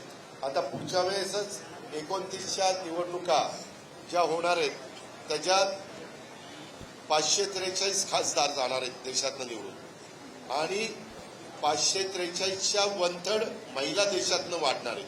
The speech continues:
म्हणजे एवढी संख्या तिथं वाढेल. आणि आपल्या महाराष्ट्रात दोनशे अठ्ठ्याऐंशी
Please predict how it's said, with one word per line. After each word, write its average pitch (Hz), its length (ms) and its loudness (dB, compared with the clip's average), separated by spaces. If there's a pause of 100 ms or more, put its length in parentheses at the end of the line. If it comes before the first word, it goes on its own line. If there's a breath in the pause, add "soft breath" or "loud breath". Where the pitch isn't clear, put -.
(720)
म्हणजे 170 280 0
एवढी 180 220 2
संख्या 185 360 0
तिथं - 280 0
वाढेल. 117 460 2 (300)
आणि 151 120 2
आपल्या 175 300 4
महाराष्ट्रात 175 580 4 (600)
दोनशे 156 380 4
अठ्ठ्याऐंशी 196 760 4